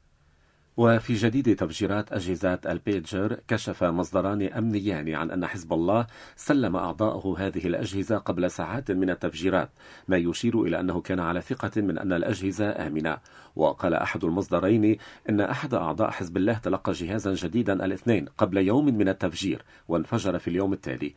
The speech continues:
فيما لا يزال في صندوق التغليف. وقال المصدر الثاني إن جهاز بيجر تسلمه عضو كبير قبل أيام قليلة أدى إلى إصابة أحد مرؤوسيه عندما انفجر.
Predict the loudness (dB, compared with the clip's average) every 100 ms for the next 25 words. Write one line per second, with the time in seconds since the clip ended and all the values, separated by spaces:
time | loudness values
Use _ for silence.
0 | -16 -12 -2 0 2 0 -2 0 0 0
1 | 0 -2 0 2 2 2 -6 -4 -2 0
2 | -2 -8 -20 -20 _ -4 2 2 2 2
3 | 0 -2 -4 2 2 4 2 -4 -14 -2
4 | 2 2 0 -2 -2 -2 0 0 0 0
5 | 0 0 -2 2 2 2 2 2 2 2
6 | 4 2 0 0 0 -2 -2 0 0 2
7 | 0 0 -2 -2 0 2 4 2 -4 -20
8 | -2 0 0 -2 0 0 0 0 0 0
9 | -2 -2 -4 0 2 2 2 0 0 2
10 | 2 2 0 0 4 2 2 -4 -4 -4